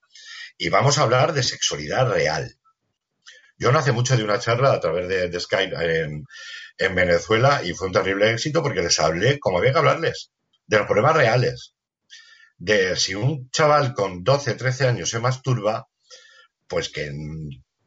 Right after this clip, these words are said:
lo primero es normalizar la situación. Pero todo mi tiempo era decirles a la vez,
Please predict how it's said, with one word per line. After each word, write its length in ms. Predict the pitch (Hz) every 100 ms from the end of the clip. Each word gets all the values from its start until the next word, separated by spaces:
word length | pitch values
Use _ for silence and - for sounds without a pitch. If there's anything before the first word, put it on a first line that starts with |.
| _ _ _ -
lo 160 | 101
primero 320 | 113 147 - 175
es 260 | 156 127
normalizar 600 | 135 113 98 82 - 104
la 100 | 95
situación. 520 | 82 78 80 - - - _ _ _ - - _
Pero 360 | 104 98 85 - - 139
todo 240 | 139 156 170
mi 260 | 131 117
tiempo 340 | 127 139 139 135
era 240 | 98 107
decirles 540 | 101 - 123 123 117
a 40 | 113
la 120 | 117
vez, 260 | 143 180